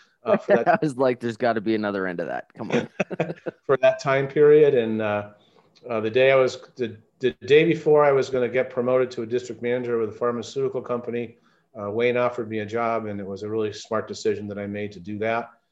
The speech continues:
Speaker 1: and, uh, didn't regret a moment of those twenty-four years.
Speaker 2: So after such a long career at the Big E, what influenced you to go to O A B A?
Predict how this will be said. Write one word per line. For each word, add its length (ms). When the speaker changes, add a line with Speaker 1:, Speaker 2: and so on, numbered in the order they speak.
Speaker 1:
and, 360
uh, 320
didn't 200
regret 320
a 40
moment 320
of 60
those 140
twenty-four 440
years. 360
Speaker 2:
So 140
after 240
such 240
a 40
long 280
career 340
at 120
the 60
Big 300
E, 160
what 220
influenced 560
you 80
to 100
go 180
to 100
O 160
A 80
B 240
A? 140